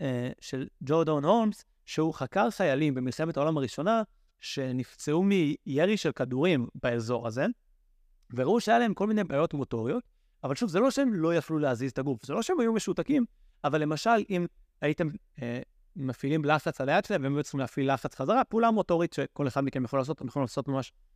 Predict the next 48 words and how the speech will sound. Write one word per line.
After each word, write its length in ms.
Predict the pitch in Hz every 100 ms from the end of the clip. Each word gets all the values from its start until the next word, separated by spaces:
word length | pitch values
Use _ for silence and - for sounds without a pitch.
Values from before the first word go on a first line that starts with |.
| _
לעשות 240 | 131 123 123
ככה, 200 | 220 185
ולהרגיש 280 | 147 156 170
שאתם 160 | 175
יכולים 320 | 143 143 156 160 _ _ _
לדחוף 360 | 151 147 165 156
את 60 |
שתי 140 | 175 208
הידיים 280 | 220 262 226
שלכם 300 | 220 151 135
במידה 360 | 131 135 143 139 _ _ _
פחות 280 | 143 147 143
או 40 |
יותר 160 | 147 156
שווה, 340 | 143 196 254
כדי 300 | 220 151 139
ש-, 120 | 127 143 135 - _ _ _ -
אה, 120 | 123 127
הם 120 | 139
לא 120 | 156
יזיזו 280 | 170 160 151
אחת. 220 | 127 -
שנייה, 180 | - 147
כן, 140 | 143 156
זה 80 |
לא 80 | 156
שיקרה 240 | 160 180 156
לי 80 |
ככה 300 | 139 147 -
או 80 | 139
ככה, 280 | 254 269 180 190 _ _ _ _
כי 240 | - 135 -
אני 120 | 127
יכול 200 | 123 143
לווסת 340 | 135 120 160 151
את 100 | -
הכוח 300 | - 147 -
של 200 | 135 123
השריר 520 | 123 - - - 220
שלי, 280 | - 165 147 - _ _ _ -
אה, 480 | 123 117 113 117 113 110 - _ _ _ _
של 140 | - 131
שתי 140 | 151
הידיים, 260 | 143 175 190
ש-, 120 | -
ש-, 200 | 135 143 -
שיפעילו 360 | - 135 156
לחץ 460 | 151 127 139 - -